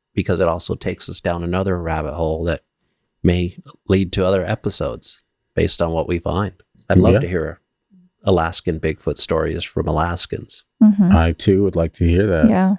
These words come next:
Speaker 2: And on that note, are, are we, should we wrap
Speaker 3: Yeah.
Speaker 2: it up, you think?
Speaker 3: Yeah.
Speaker 2: Let's close
Speaker 3: I
Speaker 2: this
Speaker 3: think
Speaker 2: one
Speaker 3: this is
Speaker 2: out.
Speaker 3: time when
Speaker 2: Yeah. Um,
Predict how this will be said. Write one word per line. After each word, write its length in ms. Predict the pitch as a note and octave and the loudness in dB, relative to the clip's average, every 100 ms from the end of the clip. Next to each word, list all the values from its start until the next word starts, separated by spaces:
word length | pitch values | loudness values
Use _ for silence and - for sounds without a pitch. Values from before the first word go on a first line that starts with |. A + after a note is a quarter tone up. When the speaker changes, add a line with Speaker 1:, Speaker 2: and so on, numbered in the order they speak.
| - - | -4 0
Speaker 2:
And 180 | E2+ E2+ | 2 4
on 160 | G#2+ | 2
that 160 | C#3 G#2+ | 2 0
note, 340 | E2 E2 D#2+ - | 0 2 0 0
are, 240 | F2+ F2 | 0 2
are 100 | - F#2+ | 2 2
we, 340 | G2+ G2+ G2 - | 2 0 -4 -4
should 160 | - G3+ | 0 2
we 60 | |
wrap 200 | F#3+ G3 | 4 4
Speaker 3:
Yeah. 220 | A#3 G#3 C3 | 4 4 2
Speaker 2:
it 40 | |
up, 100 | A#2 | 0
you 100 | A#2 | -2
think? 160 | A#2+ C3 | 0 2
Speaker 3:
Yeah. 120 | G#3+ | 2
Speaker 2:
Let's 140 | F3+ - | 0 0
close 160 | - | 2
Speaker 3:
I 40 | G2 | 2
Speaker 2:
this 80 | G3+ | 4
Speaker 3:
think 120 | G3 | 2
Speaker 2:
one 80 | G3 | 2
Speaker 3:
this 80 | G3 | 2
is 60 | B2 | 2
Speaker 2:
out. 60 | |
Speaker 3:
time 260 | G3+ F#3+ F#3+ | 0 0 0
when 220 | F#3 F#3+ - _ | 0 -2 -4 _
Speaker 2:
Yeah. 220 | - B2 F#2+ - - | 0 0 0 -6 -2
Um, 520 | G2+ G#2+ G#2 F#2+ | 0 2 0 -4